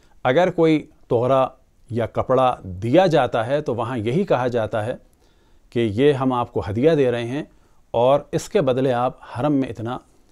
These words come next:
हदिया जमा करा दें, या यही तरीक़ा है कब्र हासिल करने का। और कुरान के मामले के लिए भी हदिये ही का लफ्ज़ इस्तेमाल किया जाता है।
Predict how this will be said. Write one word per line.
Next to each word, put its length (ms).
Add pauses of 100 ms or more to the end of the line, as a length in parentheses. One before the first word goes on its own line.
हदिया 520
जमा 400 (100)
करा 260
दें, 220 (180)
या 400
यही 300
तरीक़ा 400
है 220 (100)
कब्र 180
हासिल 320
करने 320
का। 200 (600)
और 300 (640)
कुरान 400 (180)
के 220 (100)
मामले 480
के 120
लिए 220
भी 240 (240)
हदिये 300
ही 180
का 140
लफ्ज़ 300
इस्तेमाल 460
किया 280
जाता 360
है। 80